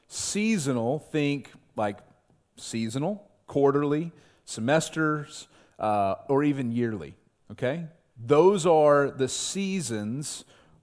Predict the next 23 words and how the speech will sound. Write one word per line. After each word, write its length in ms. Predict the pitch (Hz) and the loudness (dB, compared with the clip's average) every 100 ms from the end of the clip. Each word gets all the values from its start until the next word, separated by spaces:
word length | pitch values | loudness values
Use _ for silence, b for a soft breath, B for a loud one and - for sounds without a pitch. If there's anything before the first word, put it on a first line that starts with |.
| _ - | _ -2
that 380 | 123 127 110 | 4 4 4
we, 340 | 131 131 127 127 | -2 0 0 0
or 280 | 127 127 123 | 2 2 2
the, 340 | 127 123 117 | 0 -2 -2
uh, 300 | 113 104 101 | -2 -2 -2
the 180 | 90 120 | -4 -4
rhythms 920 | 117 123 165 165 127 107 104 110 - | -4 2 2 2 0 -4 -6 -8 -8
that 180 | 120 110 | -6 -4
we're 120 | 120 | -4
kind 240 | 117 139 117 | -6 -6 -6
of 260 | 107 - _ _ _ - | -6 -10 _ _ _ -10
typically, 640 | - 220 - 143 120 110 | -4 -4 -4 -6 -4 -4
for 100 | 104 | -4
the 80 | 117 | -6
most 260 | 120 120 - | -4 -6 -4
part, 220 | 107 82 | -6 -4
living 380 | 113 110 104 98 | -4 -4 -6 -10
by, 260 | - 101 - _ _ | -12 -14 -20 _ _
okay? 180 | - 135 - b b | -4 -4 -6 b b
Now, 100 | 127 | -2
this 260 | 139 196 - | 6 6 6
is, 180 | 208 170 | 0 0
again, 400 | 151 190 139 | 0 2 2